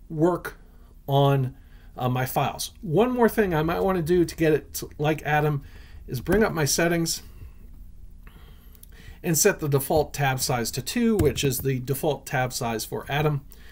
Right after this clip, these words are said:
But besides that, I'm, I'm pretty good. My V S Code is gonna perform a lot like the Atom text editor, except it gets all the updates of V S Code, but it has all the look and feel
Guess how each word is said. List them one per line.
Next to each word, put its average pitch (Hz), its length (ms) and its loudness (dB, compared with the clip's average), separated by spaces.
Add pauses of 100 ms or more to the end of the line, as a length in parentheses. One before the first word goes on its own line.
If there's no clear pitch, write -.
(340)
But - 100 -14
besides 294 360 0
that, 247 140 6
I'm, 190 280 2
I'm 180 80 -2
pretty 240 260 -6
good. 180 320 0 (540)
My 156 580 0
V 185 220 6
S 190 120 6
Code 220 300 8
is 160 140 4
gonna 156 260 4
perform 180 560 -2
a 139 100 0
lot 165 360 2
like 147 180 0
the 143 180 -4
Atom 160 300 4
text 165 320 -4
editor, 196 380 2 (280)
except - 300 -2
it 147 60 2
gets 139 200 0
all 160 160 4
the 156 120 0
updates 151 440 0
of 131 100 0
V 143 200 0
S 131 140 2
Code, 196 460 4 (440)
but 135 140 0
it 127 100 0
has 143 400 2
all 139 260 0
the 120 100 -4
look 131 380 0
and 120 220 -8
feel 143 580 0